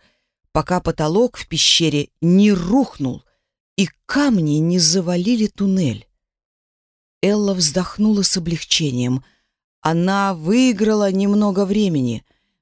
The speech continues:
Монстр не сможет добраться до неё быстро. Но тут же поняла. Камни отрезали ей путь обратно. Теперь у неё только одна дорога.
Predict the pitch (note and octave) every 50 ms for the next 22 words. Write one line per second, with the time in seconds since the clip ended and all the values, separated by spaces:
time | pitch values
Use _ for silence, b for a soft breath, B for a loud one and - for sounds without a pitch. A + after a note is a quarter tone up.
0 | _ - E3 F#3 G#3 A#3+ B3 A#3+ A3+ - - - A3+ G#3+ G#3+ A3 A3 A3+ G#3 -
1 | - - G#3+ A3 A3+ A#3 A3+ F#3 F3 F3 D3+ C#3 E3+ E3 D3 E3 F#3 G#3+ G#3+ -
2 | - G#3 F3+ F#3 F#3 F#3+ F#3 E3+ F3 F3 C#3+ C#3 A#2+ - - - - - E2+ -
3 | - _ _ _ _ _ _ _ _ _ _ _ _ _ _ _ _ - D3+ D#3
4 | E3+ F3 - - A3+ A#3 F3 - G3+ G#3 - G3+ F#3+ F#3+ F#3 E3 A#2 F#2+ F2+ -
5 | _ _ _ _ _ _ _ _ _ _ _ _ _ _ _ _ _ _ _ _
6 | - G3 G3+ F#3+ F3 F3+ F#3+ G3 G3+ A3+ A#3 - _ _ _ _ _ _ - G3+
7 | - - A3 G#3+ A3 G#3 G#3 G#3 A#3 A#3 A#3+ B3 A3+ F#3+ G3 G#3 G#3+ G3 - G3
8 | G3+ - - G3+ F#3 F3 D#3 C3+ G2+ F#2+ _ - G#2 G#2+ C3+ - _ _ _ _
9 | _ _ _ _ _ _ - - D#3+ C#3 - - E3+ G3 A3 F3+ - - _ _
10 | _ _ _ _ - D#3+ F3+ F#3+ G3 G3+ G3 B3 C4 B3 - B3 B3 A3 - -
11 | A3 D3+ - _ - F#3 F3 D3+ D#3 F3+ G3+ A3+ B3+ B3 D#3+ D3+ C#3 B2+ A#2 G2+
12 | - - C#2 C#2+ -